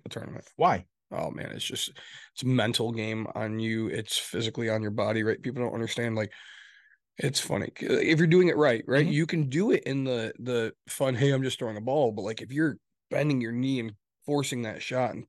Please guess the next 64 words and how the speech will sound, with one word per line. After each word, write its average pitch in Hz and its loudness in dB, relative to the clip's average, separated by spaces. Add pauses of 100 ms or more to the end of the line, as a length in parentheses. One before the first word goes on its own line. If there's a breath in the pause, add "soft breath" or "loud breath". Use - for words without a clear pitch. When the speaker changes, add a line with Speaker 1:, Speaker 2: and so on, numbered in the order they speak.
Speaker 1:
throwing 131 2
everything 110 -6
into 123 -2
it, - -6
like, 110 -8
you're, 123 0 (680 loud breath)
you're - -8
doing 143 2
it. - -6
Like, 117 -6
it 156 -4
is, - -6 (540 soft breath)
it - -10
is, - -14 (400)
it 160 0
wears 139 0
your 110 -6
body, - -4
man. 123 -6
Speaker 2:
There's 185 4
Speaker 1:
Like, 131 2
Speaker 2:
a - 0
lot 127 4
of 104 -6
technique 101 -6
to - -10
it. - -10
Speaker 1:
it 165 -10
very 202 4
much, 190 -4
right? 135 0
Like, 131 -4
and, 165 -2
and, 160 2
Speaker 2:
Mm-hmm. 139 -4 (300)
Speaker 1:
you 156 -2
know, 120 -4
the 147 -4
same 175 2
as 127 -2
golf. 120 -2
Like, 113 -6
hey, 143 0
we 135 -2
go 127 2
up 113 -4
there 117 -8
and 117 -8
we 113 -6
just 113 -10
hit 113 -6
a - -4
shot. 143 0
Speaker 2:
Mm-hmm. - -2
Speaker 1:
But, 113 -4
like, 117 -4 (420 loud breath)
if - -12
we 180 4
had 131 2
to 98 -6
rip 117 0
one, 92 -8
right? 120 0
Like, 117 -6